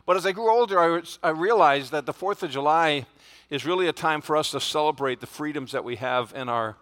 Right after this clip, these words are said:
country and recognizing those who have actually made that possible by their sacrifice. And, and then I think about the freedom that we have in Christ. Jesus said, "If the Son will make you free, you'll be free indeed,"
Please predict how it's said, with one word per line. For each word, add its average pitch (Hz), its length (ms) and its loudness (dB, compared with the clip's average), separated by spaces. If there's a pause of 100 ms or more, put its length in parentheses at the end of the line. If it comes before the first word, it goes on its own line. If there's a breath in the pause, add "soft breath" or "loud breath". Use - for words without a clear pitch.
country 151 460 -6
and 117 160 -14 (280 loud breath)
recognizing 131 800 0
those 143 360 -4
who 131 280 -8
have 127 240 -8
actually 135 580 -4 (240 loud breath)
made 139 200 -6
that 123 200 -2
possible 143 560 0
by 117 160 0
their 123 140 -4
sacrifice. 127 880 -6
And, 107 180 -16 (560 loud breath)
and 139 140 -4
then 180 80 6
I 170 80 6
think 185 220 -4
about 165 180 6
the 147 80 -12
freedom 175 320 -2
that 156 80 -2
we 151 120 -4
have 151 180 4
in 131 100 -2
Christ. 131 560 -2
Jesus 135 380 -6
said, 143 160 -2
"If 127 100 -2
the 131 100 -6
Son 196 440 2
will 180 100 0
make 170 240 -2
you 147 100 -8
free, 196 380 -4
you'll 180 160 -6
be 151 140 -6
free 208 340 -6
indeed," 170 560 -4